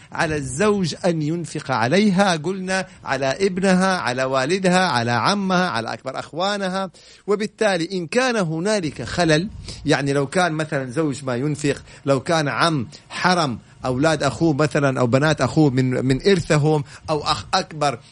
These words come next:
حرم أخواته من التركة، فالخلل هنا فينا، الخلل هنا في الأشخاص وليس في شريعتنا الإسلامية، بل الخلل اللي حصل لأنهم خالفوا شرع ربنا عز وجل.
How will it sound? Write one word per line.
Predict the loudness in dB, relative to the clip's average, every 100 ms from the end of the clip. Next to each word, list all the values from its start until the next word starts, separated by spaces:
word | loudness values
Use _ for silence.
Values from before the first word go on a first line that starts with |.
| -14
حرم | -2 0 0
أخواته | -4 0 0 0 -2
من | -4 -6
التركة، | -2 0 0 2 0 0 -8 -8
فالخلل | -6 -4 -4 -4 -4
هنا | -4 -4 -2 -4
فينا، | -4 0 2 2 -2 -6 -12 -4
الخلل | -2 0 0 0
هنا | 0 2 0 -2 -10 -10
في | -2 0 0
الأشخاص | -2 -4 -6 2 4 4 2 -2
وليس | -2 -2 -2 -6
في | -6 -6
شريعتنا | -4 -4 -4 -8
الإسلامية، | -8 -6 -4 -2 -4 -8 -14 -10
بل | 0 2 2 -2 -10 -8 -8 -4
الخلل | -4 0 0 0
اللي | -2 -2
حصل | 0 0 0
لأنهم | -2 -2 0 0 0
خالفوا | -2 2 2 2 -2 -6
شرع | -8 -6 -6
ربنا | -6 -6 -6
عز | -6 -6
وجل. | -8 -6 -6